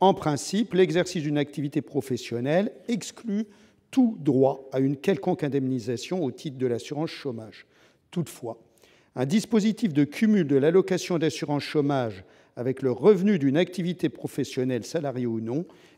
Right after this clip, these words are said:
visant à inciter la reprise à l'emploi, a été mis en place par les partenaires sociaux gestionnaires du régime d'assurance chômage, et ce, sous le précédent quinquennat. Article vingt-huit à trente-deux du règlement général annexé à la convention du six mai deux mille onze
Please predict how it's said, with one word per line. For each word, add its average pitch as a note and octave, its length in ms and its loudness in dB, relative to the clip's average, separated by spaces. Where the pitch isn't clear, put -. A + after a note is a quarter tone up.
visant G3 340 2
à D#3+ 40 4
inciter F#3 560 2
la D3+ 100 4
reprise C3 380 -6
à A#2 100 -2
l'emploi, B2 540 -8
a C3+ 100 2
été G3 220 4
mis G#3+ 200 2
en G3+ 120 2
place F#3+ 240 0
par C#3+ 140 -2
les C#3+ 100 0
partenaires C3+ 480 -6
sociaux C#3 420 -6
gestionnaires E3 640 0
du B2 120 -6
régime B2+ 320 -6
d'assurance A#2+ 400 -12
chômage, E3+ 500 -8
et C#3 80 -8
ce, G3 260 -4
sous G3+ 200 -10
le A#2+ 100 -6
précédent C3+ 600 -12
quinquennat. A2 500 -14
Article D3 340 -4
vingt-huit B2+ 480 -6
à F#3 100 2
trente-deux C3 420 -6
du D3 120 -2
règlement B2 360 -6
général A#2+ 440 -4
annexé F3 400 0
à D3 40 0
la C#3+ 100 -4
convention A#2 420 -12
du G#2+ 100 -14
six - 220 -10
mai F#3 100 -2
deux A#2+ 80 -4
mille G2 200 -10
onze F3 220 -8